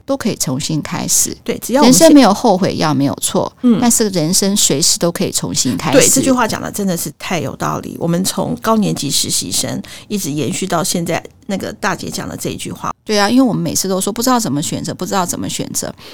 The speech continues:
Speaker 1: 然后为这个事情困扰很久。
Speaker 2: 嗯。
Speaker 1: 我现在都会说，我当下觉得这个好的就好了，我就不要再想了。
Speaker 2: 嗯。
Speaker 1: 我要想的是如何把它做好。
Speaker 2: 嗯。对，
Speaker 1: 如果我的先生外遇了，
Speaker 2: 没错。
Speaker 1: 那我选择原谅他，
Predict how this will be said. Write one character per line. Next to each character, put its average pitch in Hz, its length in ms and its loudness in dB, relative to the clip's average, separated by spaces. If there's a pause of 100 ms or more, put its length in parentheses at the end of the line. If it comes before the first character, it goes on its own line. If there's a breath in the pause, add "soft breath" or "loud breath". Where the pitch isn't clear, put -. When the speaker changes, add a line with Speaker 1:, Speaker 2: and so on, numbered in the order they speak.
(120)
Speaker 1:
然 170 140 -4
后 202 60 0
为 202 160 0
这 196 180 -2
个 170 80 -4
事 - 140 -4
情 185 160 -4
困 196 200 -4
扰 - 140 -6
很 - 240 -10
久。 - 220 -4
Speaker 2:
嗯。 262 120 4 (140)
Speaker 1:
我 175 100 -4
现 262 160 2
在 233 120 2
都 208 180 -2
会 214 180 0
说， 185 240 -2
我 147 140 -4
当 202 240 -2
下 208 140 2
觉 156 100 -6
得 143 80 -2
这 - 100 -4
个 165 140 -4
好 - 160 -8
的 - 140 -12
就 - 120 -2
好 - 240 -4
了， - 180 -10 (280 soft breath)
我 - 60 -20
就 240 100 4
不 226 80 4
要 220 100 2
再 226 180 -2
想 151 300 -2
了。 - 60 -6
Speaker 2:
嗯。 - 60 -10
Speaker 1:
我 165 80 -2
要 208 120 0
想 226 200 0
的 139 100 -2
是 - 220 -2 (280 loud breath)
如 170 140 -2
何 180 120 -2
把 147 140 -8
它 151 200 -6
做 156 280 -6
好。 - 300 -10
Speaker 2:
嗯。 - 80 -20
对， - 240 2
Speaker 1:
如 190 160 0
果 285 100 4
我 202 160 4
的 151 100 2
先 185 220 0
生 175 240 0
外 160 220 0
遇 156 140 -4
了， - 160 -10
Speaker 2:
没 - 40 -10
错。 - 120 -16
Speaker 1:
那 247 100 4
我 214 100 0
选 - 180 -2
择 - 80 -4
原 143 240 -2
谅 160 160 0
他， 143 300 -4